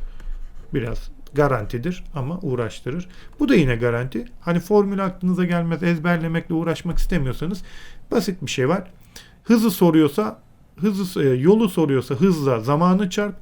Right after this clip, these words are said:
E, yolu soruyorsa da,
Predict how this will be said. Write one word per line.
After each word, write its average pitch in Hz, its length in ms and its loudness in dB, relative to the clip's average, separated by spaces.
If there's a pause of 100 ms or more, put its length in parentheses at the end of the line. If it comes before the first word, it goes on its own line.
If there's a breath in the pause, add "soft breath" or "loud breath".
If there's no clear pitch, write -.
(600 loud breath)
E, 131 360 2 (1400)
yolu 208 300 6
soruyorsa 135 580 0
da, 226 280 -6